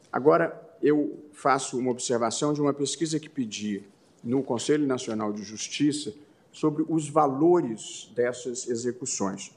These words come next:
Veja, ministro Gilmar, a, foi utilizado o valor da causa no momento do ajuizamento, de seis milhões de execuções fiscais.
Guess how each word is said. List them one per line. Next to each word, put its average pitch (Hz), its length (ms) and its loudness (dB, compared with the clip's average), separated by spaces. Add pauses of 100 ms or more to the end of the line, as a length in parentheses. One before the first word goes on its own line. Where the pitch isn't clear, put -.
(580)
Veja, 135 380 4
ministro 127 480 -2
Gilmar, 104 440 -2 (920)
a, 117 580 4 (2000)
foi 156 200 2
utilizado 151 540 2
o - 20 -4
valor 147 280 4
da 147 120 2
causa 147 320 2
no 143 80 4
momento 139 460 2
do 135 160 2
ajuizamento, 131 880 -2 (640)
de 127 120 -8
seis 196 500 4
milhões 147 480 4
de 139 120 -2
execuções 135 580 -2
fiscais. - 680 -6